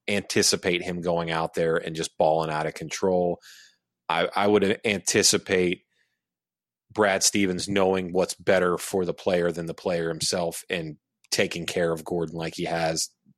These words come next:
his entire career. And, you know, just limiting his minutes initially, letting him get back, back up to game speed. But with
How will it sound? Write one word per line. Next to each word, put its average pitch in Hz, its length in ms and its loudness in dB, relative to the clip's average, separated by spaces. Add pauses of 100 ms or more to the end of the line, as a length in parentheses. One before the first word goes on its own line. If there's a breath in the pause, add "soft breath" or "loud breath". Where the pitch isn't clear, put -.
(100)
his 101 180 2
entire 85 420 0
career. 87 640 0 (640 loud breath)
And, 85 560 0 (1040 soft breath)
you 92 160 0
know, 76 260 -4 (100)
just - 460 2 (480)
limiting 117 460 4
his 101 240 0
minutes 98 340 -2
initially, 95 480 -2
letting 107 320 2
him 101 220 -6
get 98 220 -4
back, 90 340 -2 (480)
back 90 260 0
up 92 140 -4
to 92 100 -8
game 92 260 -2
speed. 92 300 -4
But 101 100 0
with 95 140 -4